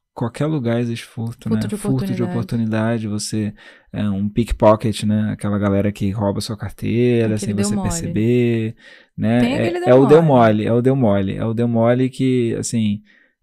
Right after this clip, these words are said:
Speaker 1: é, você pode ser roubado, mas ninguém vai apontar uma arma na sua cabeça.
Speaker 2: É, mas não é um deu mole de, de que eu até já vi na França isso,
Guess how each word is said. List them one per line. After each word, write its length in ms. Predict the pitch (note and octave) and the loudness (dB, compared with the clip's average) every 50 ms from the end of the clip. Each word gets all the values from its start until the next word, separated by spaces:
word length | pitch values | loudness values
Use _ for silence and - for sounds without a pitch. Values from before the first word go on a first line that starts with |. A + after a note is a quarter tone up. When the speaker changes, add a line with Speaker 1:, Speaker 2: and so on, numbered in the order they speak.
| - G2+ | -12 -10
Speaker 1:
é, 160 | G#2 G#2+ G#2 | -8 -6 -6
você 140 | G#2 - A2+ | -6 -6 -8
pode 260 | - - A#2+ A#2 A2+ - | -6 -2 -2 -2 -2 0
ser 80 | - B2+ | -2 -2
roubado, 460 | C3 C3+ C3 C3 A#2 A2 G#2 G2+ G#2+ | 0 0 2 2 2 2 2 0 -2
mas 220 | A2 A2 A2+ A2+ | -2 -2 -2 -2
ninguém 580 | A#2+ B2 A#2+ A2+ A2 A2+ A2+ A#2+ C3 C3+ C3 C#3 D3+ | -2 -2 -2 -2 -2 0 0 -2 -2 -4 -6 -10 -10
vai 140 | B2 A2 A2+ | -6 -4 -4
apontar 360 | A2 - A#2 A2 G#2 G#2+ G#2+ | -4 -2 -4 -4 -2 -2 -2
uma 140 | G#2 G#2 G2+ | -2 0 0
arma 180 | G2+ G2+ G#2 G#2+ | 0 0 -2 -2
na 60 | G#2 | -2
sua 140 | G2+ - G2+ | -4 -6 -6
cabeça. 400 | - G#2 F#2 F#2+ - A3 A3 A3 | -6 -4 -2 0 0 0 0 -2
Speaker 2:
É, 320 | G#3+ G#3 G3 F#3+ F#3 F#3 - - | -2 -4 -6 -6 -8 -12 -12 -6
mas 180 | A3 A3+ A3+ G#3+ | -4 -4 -4 -2
não 120 | A#3 B3 A#3+ | -2 -2 -2
é 80 | B3 | -2
um 120 | B3+ C#4 C#4 | -2 -2 -2
deu 180 | C4 C4 B3 A#3 | -2 -2 0 -2
mole 440 | A3 G#3 G3+ G3+ G3+ G3+ G3 G3+ F#3+ | -2 -2 -2 -2 -4 -4 -4 -6 -8
de, 720 | F3 F#3 G3 F3+ F3+ F#3+ F#3+ F#3 F#3+ F3+ F3+ F3 E3 E3 - - | -8 -12 -12 -10 -8 -8 -8 -8 -8 -8 -8 -8 -8 -10 -12 -14
de 160 | C3+ F3 E3+ | -14 -16 -14
que 100 | - - | -4 -2
eu 60 | B3+ A3+ | -2 0
até 200 | A3 A3 A#3+ B3 | 0 -2 -4 -4
já 100 | C4+ C#4+ | -4 -4
vi 100 | C4+ C#4+ | -4 -4
na 120 | C#4+ C#4+ | -4 -4
França 460 | C4 - G#3 G3 F3+ F#3 F#3+ - F#3+ F3+ | -4 -6 -8 -8 -8 -8 -8 -8 -8 -8
isso, 340 | D#3+ D#3 - - - F3 | -8 -8 -10 -14 -14 -14